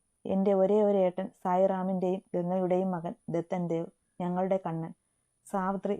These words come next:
ഉറച്ച ശബ്ദത്തോടെ പറഞ്ഞു. അവർ ദത്തനെ നോക്കി. "അവൻ ധന്യയിൽ തന്നെ മിഴികൾ ഊന്നി നിൽക്കുകയാണ്. അമ്മ എന്തൊക്കെയായി പറയുന്നത്? അമ്മയുടെ ഏട്ടനോ? അങ്ങനെ,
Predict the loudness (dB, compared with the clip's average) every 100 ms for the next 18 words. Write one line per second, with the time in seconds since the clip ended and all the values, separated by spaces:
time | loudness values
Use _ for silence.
0 | -4 -2 -2 -2 -2 -4 -2 0 0 0
1 | -2 -6 -8 -12 _ _ -8 -4 -4 -2
2 | -4 -4 -4 -2 -4 -8 -14 -20 _ _
3 | _ _ 0 2 4 4 4 2 2 0
4 | 0 0 2 2 4 4 4 2 -2 -2
5 | -2 -4 -10 _ _ -6 -2 2 2 2
6 | 2 2 2 2 0 0 -2 -4 -8 -6
7 | 0 2 2 2 0 0 -2 -2 -8 _
8 | _ _ -8 -2 0 2 0